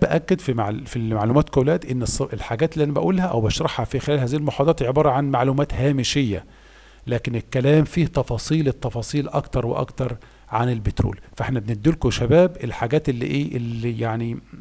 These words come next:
تديلك إن أنت غير متخصص في هذه الجزئية، فبنديلك الحاجات اللي تديلك الإيه، المعنى العام فقط. حبيت بس أكد على هذه المعلومة.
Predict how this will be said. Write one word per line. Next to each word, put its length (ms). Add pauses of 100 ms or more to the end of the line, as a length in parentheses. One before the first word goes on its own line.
(440)
تديلك 520
إن 140
أنت 360
غير 160
متخصص 640
في 140
هذه 280
الجزئية، 400
فبنديلك 560
الحاجات 380
اللي 140
تديلك 460
الإيه، 300 (520)
المعنى 420
العام 320
فقط. 340 (800)
حبيت 300
بس 260
أكد 260
على 120
هذه 120
المعلومة. 480